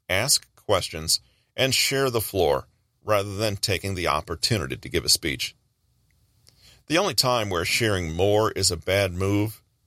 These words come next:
is if you dominate the conversation to do so. For example, interrupting someone else's story so you can interject your own. No judging.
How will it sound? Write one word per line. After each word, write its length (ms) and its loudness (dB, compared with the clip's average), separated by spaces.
is 180 2
if 240 -2
you 120 -2
dominate 600 -2
the 80 -12
conversation 720 0
to 80 -6
do 180 0
so. 300 0
For 80 -4
example, 600 0
interrupting 440 0
someone 440 -2
else's 420 2
story 320 0
so 160 4
you 80 -4
can 200 -4
interject 520 -2
your 140 -4
own. 320 0
No 300 4
judging. 560 -2